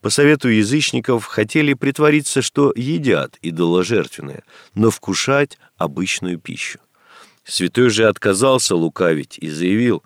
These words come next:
что кто вкусит обычное мясо, как идоложертвенное,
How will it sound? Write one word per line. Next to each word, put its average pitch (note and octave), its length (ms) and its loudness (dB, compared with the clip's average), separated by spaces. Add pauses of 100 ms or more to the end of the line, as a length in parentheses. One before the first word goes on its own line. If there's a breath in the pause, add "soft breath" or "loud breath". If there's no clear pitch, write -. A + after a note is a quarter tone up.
(360 loud breath)
что - 260 -2
кто G#2 360 2
вкусит - 580 -2
обычное E2+ 560 -4
мясо, D2 400 -6
как - 340 -4
идоложертвенное, D#2+ 1000 -2